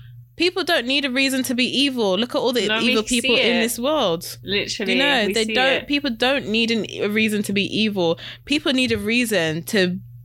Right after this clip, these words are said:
Speaker 1: be good. Do you know what I
Speaker 2: Mm.
Speaker 1: mean? People need
Speaker 2: Yeah.
Speaker 1: a, people need a reason to be hopeful and to get somewhere and to follow the rules. And the people who are trying to follow the rules, well, well, but that the rules are even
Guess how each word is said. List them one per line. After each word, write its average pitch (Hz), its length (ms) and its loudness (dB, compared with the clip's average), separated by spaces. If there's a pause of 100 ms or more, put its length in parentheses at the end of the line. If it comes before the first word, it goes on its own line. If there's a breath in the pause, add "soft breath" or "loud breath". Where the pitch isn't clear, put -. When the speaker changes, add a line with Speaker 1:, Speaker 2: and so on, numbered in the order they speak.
Speaker 1:
be 190 120 0
good. 180 480 -2 (600)
Do - 80 -2
you - 20 2
know 214 80 2
what 202 80 2
I 196 80 2
Speaker 2:
Mm. 208 40 2
Speaker 1:
mean? 220 400 0 (360)
People 247 240 0
need 254 60 2 (140)
Speaker 2:
Yeah. - 20 2 (120)
Speaker 1:
a, 208 40 -14
people 262 360 0
need 233 220 0
a 202 60 0
reason 208 420 0
to 196 100 -2
be 185 180 0
hopeful 185 600 0
and 165 180 0 (300 loud breath)
to 214 100 -4
get 180 300 0
somewhere 175 500 0
and 170 140 -2
to 180 100 -2
follow 190 380 0
the 180 120 -2
rules. 180 440 0
And 165 200 0 (240 loud breath)
the 180 80 0
people 240 380 -2
who 214 160 0
are 202 60 2
trying 202 280 -2
to 202 60 -6
follow 190 280 0
the 180 120 0
rules, 180 400 0
well, 165 280 2 (360 loud breath)
well, 180 320 0
but 190 280 -4
that 190 160 2
the 190 80 0
rules 208 260 0
are 208 80 2
even 190 400 0